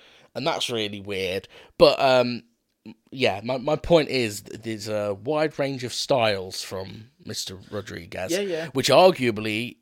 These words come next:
Speaker 1: um, 'cause we, we had this conversation on Jamie, Your Film Taste Sucks a bit, 'cause we were on about him, and the other director we mentioned was, um, Stephen Sondheim, is it?
Speaker 2: Right.
Speaker 1: Um, he's another director who's made loads and loads of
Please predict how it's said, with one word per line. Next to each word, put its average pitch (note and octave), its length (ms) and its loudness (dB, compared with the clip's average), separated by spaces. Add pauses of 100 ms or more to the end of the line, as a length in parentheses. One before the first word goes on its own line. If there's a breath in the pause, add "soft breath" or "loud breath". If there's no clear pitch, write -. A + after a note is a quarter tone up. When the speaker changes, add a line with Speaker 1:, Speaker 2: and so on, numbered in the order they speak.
(100)
Speaker 1:
um, A2+ 420 0
'cause B2 140 -10
we, B2 100 -4
we B2 140 -2
had C3+ 160 4
this A#2+ 160 -2
conversation A2 500 -2
on G#2 60 -4
Jamie, A2 220 2
Your G#2 100 0
Film A2+ 180 -4
Taste G2+ 260 -8
Sucks - 260 -6
a G#2 40 -8
bit, F2+ 220 -6 (480 loud breath)
'cause - 140 -6
we A2+ 80 -2
were A2+ 80 2
on D3 60 2
about E3 160 4
him, C#3 220 0
and A#2 200 -4
the A#2 80 -2
other D3+ 120 -2
director C#3 320 -2
we B2+ 120 -4
mentioned A#2+ 560 -4
was, A#2 340 0
um, A2 560 0 (960 soft breath)
Stephen B2+ 600 -4
Sondheim, D#3 640 0
is E3+ 120 -2
it? G#3 260 2 (540 loud breath)
Speaker 2:
Right. B2 380 -10 (1080 loud breath)
Speaker 1:
Um, B2 440 4
he's D#3+ 280 0
another D#3 240 6
director A2 340 2
who's G#2+ 200 -6
made A#2 200 0
loads C#3 460 4
and B2 180 -2
loads B2+ 340 2
of G2+ 200 -6